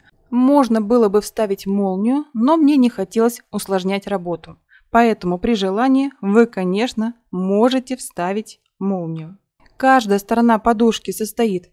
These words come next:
из шестнадцати мотивов, восемь красных, восемь зеленых. А обвязку я сделала белой нитью. Мотив вяжется очень просто,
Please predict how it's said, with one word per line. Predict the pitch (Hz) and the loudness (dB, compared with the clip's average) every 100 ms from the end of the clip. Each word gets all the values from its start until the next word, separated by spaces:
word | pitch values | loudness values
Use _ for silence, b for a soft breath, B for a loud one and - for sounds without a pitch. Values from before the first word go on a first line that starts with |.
| - | -8
из | 226 - | -6 -6
шестнадцати | 233 - 226 214 - 190 | -6 -2 -2 -2 -8 -6
мотивов, | 208 262 - 180 220 - _ _ _ _ | -4 -4 -6 -6 -6 -8 _ _ _ _
восемь | 196 196 226 208 170 156 | -8 2 4 2 -2 -8
красных, | 156 170 190 - 302 - _ _ _ _ _ | -6 -6 -6 -4 -6 -8 _ _ _ _ _
восемь | 202 175 170 196 - 202 | -12 -6 -2 -2 -2 -2
зеленых. | 185 180 165 156 - _ _ _ _ _ | -2 -2 -4 -8 -12 _ _ _ _ _
А | 220 214 | 0 2
обвязку | 190 180 226 302 - 285 | 2 2 2 2 0 -4
я | 220 202 262 | 0 0 0
сделала | 214 185 220 214 214 | 0 0 0 0 -2
белой | 180 180 175 165 | -4 -4 -2 -4
нитью. | 165 160 - - _ _ _ _ _ _ B B | -8 -10 -14 -20 _ _ _ _ _ _ B B
Мотив | 220 254 269 277 | 4 4 4 -2
вяжется | 226 202 220 190 - 190 - | 0 4 4 2 -4 -10 -4
очень | 247 240 - 190 | 0 0 0 -6
просто, | - 196 185 190 - 262 | -4 -4 -4 -4 -4 -4